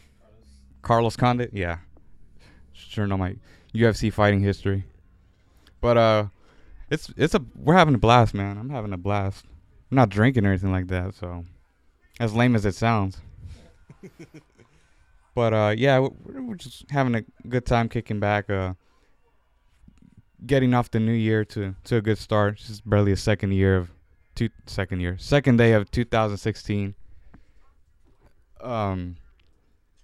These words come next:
um, Adrian, kind of introduce, uh, yourself to the people out there that don't know you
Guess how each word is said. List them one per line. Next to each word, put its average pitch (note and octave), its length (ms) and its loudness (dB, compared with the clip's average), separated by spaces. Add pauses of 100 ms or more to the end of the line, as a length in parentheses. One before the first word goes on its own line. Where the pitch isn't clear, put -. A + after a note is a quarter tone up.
(720)
um, A2 580 -2 (400)
Adrian, D#3+ 280 2
kind E3+ 180 0
of E3 80 0
introduce, C3 560 -6 (100)
uh, A#2 280 -4 (120)
yourself A2+ 480 -2
to G2+ 380 0
the G#2 180 -4
people A#2 320 0
out F#2+ 200 0
there F#2+ 260 -2 (140)
that G2+ 160 -4
don't G#2 180 0
know G2+ 140 -4
you F#2 240 -6